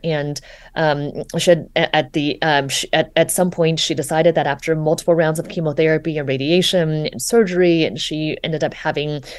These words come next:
um, a recurrence, um, she chose hospice care at the end of her life. And it's still a type of care that is really underutilized. There's a lot of misconception around it, um, a lot of misunderstanding. But I hope that in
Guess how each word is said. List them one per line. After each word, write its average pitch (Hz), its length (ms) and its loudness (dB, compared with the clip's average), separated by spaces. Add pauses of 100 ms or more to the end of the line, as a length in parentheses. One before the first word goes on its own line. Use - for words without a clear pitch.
(200)
um, 143 300 0
a 156 120 -2
recurrence, 143 680 2 (440)
um, 147 400 2
she 190 260 0
chose 180 280 4
hospice 185 420 -4
care 117 400 -2
at 143 80 -8
the - 100 -2
end 151 100 -6
of 139 80 -6
her 156 120 -4
life. 220 360 -4 (440)
And 143 420 -2
it's 175 160 -2
still 180 540 6
a 165 80 -2
type 196 300 -4
of 175 120 -8
care 160 320 2
that 160 160 0
is 147 300 -2
really 185 400 4
underutilized. 160 920 0
There's 147 240 -4
a 143 60 0
lot 147 200 0
of 151 60 -2
misconception 139 600 -4
around 170 260 2
it, 175 220 6 (340)
um, 143 260 -2
a 143 60 -4
lot 151 180 2
of 143 60 -2
misunderstanding. 147 920 -2 (300)
But 160 120 6
I 147 60 6
hope 165 320 0
that 143 400 0
in 147 420 -4